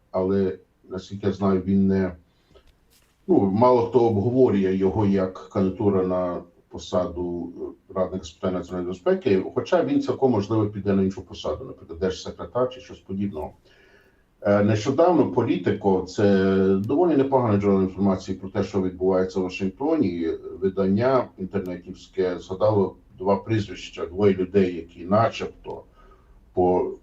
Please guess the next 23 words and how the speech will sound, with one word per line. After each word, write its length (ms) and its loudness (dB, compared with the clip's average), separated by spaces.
по 320 -2
внутрішній 520 0
інформації 680 0
серед, 560 -2
е, 260 2
штабу 840 0
самого 360 0
Трампа 640 2
розглядаються. 600 2
Це 180 4
Річард 540 4
Гренел, 600 4
це 160 4
колишній 420 4
посол 520 2
до 80 6
Німеччини, 920 4
якого 640 2
Трамп 360 0
дуже 200 2
добре 300 4
знає, 520 4
його, 400 -2